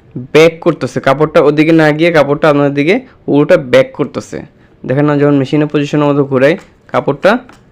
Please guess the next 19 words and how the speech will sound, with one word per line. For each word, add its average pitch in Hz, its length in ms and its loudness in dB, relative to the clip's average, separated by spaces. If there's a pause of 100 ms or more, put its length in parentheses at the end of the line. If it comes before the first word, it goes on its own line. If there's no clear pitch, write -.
(420)
আপনার 139 280 -4
দিকে 147 220 0
ব্যাক 131 280 0
করতেছে, 131 360 -4
মানে 147 160 -2
আপনার 139 480 -2
দিকে 151 260 0
যে 135 140 0
আমি 131 200 0
যেদিকে 143 280 -2
বসে 139 240 0
আছি, 143 160 -2
এদিকে 139 180 -2
আমার 135 140 -2
কাপড়টা 135 340 -2
ব্যাক 123 260 -2
করতেছে, 127 280 -8
কিন্তু 131 160 -2
কাপড়টা 147 420 -2